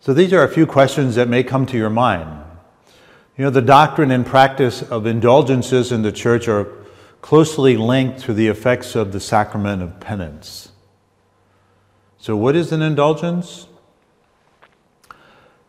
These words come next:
An indulgence is a remission of the temporal punishment due to sins whose guilt has already been forgiven, which the faithful Christian gains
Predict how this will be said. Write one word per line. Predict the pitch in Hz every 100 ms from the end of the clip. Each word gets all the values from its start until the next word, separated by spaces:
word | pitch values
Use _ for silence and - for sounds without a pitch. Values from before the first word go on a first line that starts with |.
| _
An | 151
indulgence | 156 151 190 180 190 131
is | 135 120 - - - - _ _ _ _ _ _ _ _ 131
a | 120
remission | 127 131 170 - 175 165 160 160 - - -
of | 120
the | 123
temporal | 123 156 151 147
punishment | - 139 139 120 127 123 107 95
due | 123
to | 123 113
sins | - 127 110 101 107 110 - - _ _ _ _ _ _
whose | - 110 92
guilt | 117 131 139 -
has | 117 107
already | 113 123 123 120 113
been | 98 110 101
forgiven, | - 98 104 95 95 95 98 101 104 _ _ _ _
which | 110 - -
the | - 101
faithful | 110 110 - 107
Christian | 117 107 - 101 95
gains | 98 98 95 92